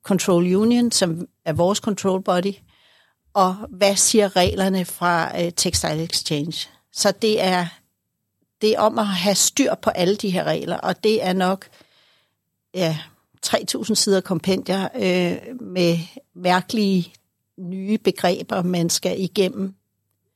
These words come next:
og så få lært. Så det er som at læse Saint-Cyr igen.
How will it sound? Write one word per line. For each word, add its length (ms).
og 120
så 280
få 100
lært. 400
Så 120
det 140
er 40
som 220
at 220
læse 240
Saint-Cyr 460
igen. 360